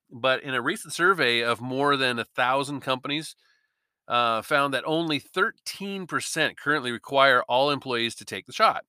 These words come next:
while sixty-six percent said their employees are not required to be vaccinated. Uh, so what is the deadline for this compliance? Well, employees have until January fourth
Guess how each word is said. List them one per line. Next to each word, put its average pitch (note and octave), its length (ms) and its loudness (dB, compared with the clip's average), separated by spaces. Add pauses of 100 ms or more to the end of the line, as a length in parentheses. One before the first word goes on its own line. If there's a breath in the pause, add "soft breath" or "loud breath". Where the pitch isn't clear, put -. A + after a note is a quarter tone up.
while A#2 560 2
sixty-six A2 640 -8
percent C3+ 380 -6
said B2+ 260 -4
their A#2+ 280 -2 (520 soft breath)
employees C#3 440 0
are B2+ 80 0
not B2 200 0
required A#2+ 440 0
to A2 60 -12
be A#2 120 -6
vaccinated. A2+ 640 -4 (1000)
Uh, D#2+ 240 -12 (200)
so C#3 160 -4
what E3 160 0
is E3+ 80 -6
the E3 100 -4
deadline C3 400 -2
for C3 120 -8
this A#2+ 160 -8
compliance? B2+ 460 -6
Well, A2 140 -6
employees D#3+ 600 0
have C#3+ 220 2
until C#3+ 300 -4
January B2 480 -4
fourth C3+ 460 -6